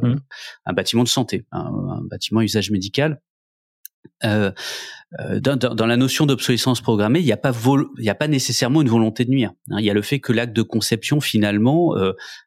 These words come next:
Speaker 1: euh, provoque de fait, euh, une forme de fin de vie, euh, et la nécessité de mettre à la poubelle l'objet.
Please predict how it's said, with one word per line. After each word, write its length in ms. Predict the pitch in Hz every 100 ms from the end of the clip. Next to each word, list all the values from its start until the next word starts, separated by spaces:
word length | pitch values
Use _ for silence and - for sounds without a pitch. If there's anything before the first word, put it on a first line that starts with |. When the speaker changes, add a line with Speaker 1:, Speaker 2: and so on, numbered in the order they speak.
| -
Speaker 1:
euh, 100 | 98 -
provoque 520 | 127 120 170 - - _ _ _ _
de 200 | 110 127
fait, 500 | 147 - 139 151 196 -
euh, 380 | 104 98 98 98
une 140 | 101
forme 200 | - 139
de 100 | 113
fin 220 | 107 135
de 60 | 117
vie, 200 | 101 131 _ -
euh, 180 | 95 92
et 100 | 101
la 120 | 104
nécessité 520 | 104 107 - - - 147
de 40 |
mettre 240 | 117 -
à 40 | 107
la 80 | 101
poubelle 320 | 110 110 110
l'objet. 360 | 107 95 95